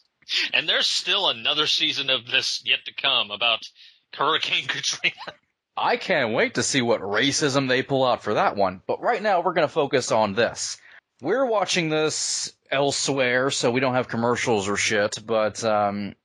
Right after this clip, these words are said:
Speaker 2: you know, so you can cue it up with us, with us if you want. I'm gonna count to three. After I say three, we're gonna press play. Is everybody ready?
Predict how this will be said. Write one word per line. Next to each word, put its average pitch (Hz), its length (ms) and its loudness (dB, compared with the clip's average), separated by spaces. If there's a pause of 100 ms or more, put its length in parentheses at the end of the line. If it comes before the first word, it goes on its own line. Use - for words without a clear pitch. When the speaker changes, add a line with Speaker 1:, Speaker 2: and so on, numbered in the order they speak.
(140)
Speaker 2:
you 156 100 -8
know, 120 120 2
so 117 200 0
you 127 160 0
can 117 160 0
cue 120 260 -2
it 101 60 2
up 95 160 0
with 92 120 -2
us, 92 280 0
with 92 180 -4
us 92 220 2
if - 60 -12
you 95 100 -4
want. 92 320 0 (880)
I'm 113 100 2
gonna 131 80 2
count 143 200 0
to 139 60 -6
three. 262 300 0
After 202 200 0
I 190 60 2
say 185 220 0
three, 294 300 -2
we're 226 200 0
gonna 208 160 2
press 180 340 0
play. 165 400 0
Is 87 100 -6
everybody 147 240 0
ready? 165 480 0